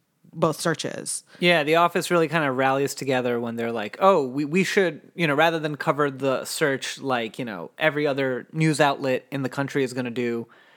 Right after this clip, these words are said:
Speaker 2: uh, they're all, you know, the big ones can do it better than us. Like, why not tell the story of the tale of two searches?" It's 'cause, you know, Eileen goes to the, uh,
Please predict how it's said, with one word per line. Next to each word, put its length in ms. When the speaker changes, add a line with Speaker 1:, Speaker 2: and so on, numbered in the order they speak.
Speaker 2:
uh, 420
they're 180
all, 200
you 80
know, 180
the 200
big 200
ones 220
can 160
do 80
it 100
better 240
than 160
us. 380
Like, 200
why 260
not 320
tell 380
the 120
story 400
of 120
the 100
tale 260
of 80
two 140
searches?" 340
It's 80
'cause, 140
you 60
know, 80
Eileen 300
goes 240
to 140
the, 240
uh, 360